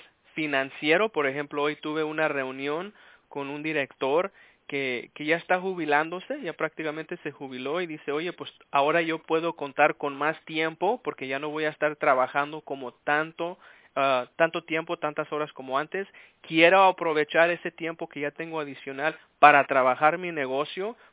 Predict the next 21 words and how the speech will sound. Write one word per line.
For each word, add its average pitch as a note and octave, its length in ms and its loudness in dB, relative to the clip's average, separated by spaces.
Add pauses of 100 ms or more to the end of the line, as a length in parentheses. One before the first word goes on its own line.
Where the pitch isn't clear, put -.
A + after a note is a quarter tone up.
porque D3+ 300 -6
yo D#3 120 -4
no F3 140 -4
quiero F3 280 -2
depender D3 480 -2
en D#3+ 120 -6
el C#3 120 -10
sistema D3+ 460 -8
del C#3+ 140 -4
gobierno". D#3 720 -2
O C#3 80 -6
sea, C#3 300 0 (340)
una G3+ 220 -4
persona G3+ 380 -6
muy G3 220 -6
independiente, F#3 600 -6
nos F3 100 -8
las D3 140 -10
pasamos F3+ 560 -4
dos G3+ 400 0
horas A#3 340 4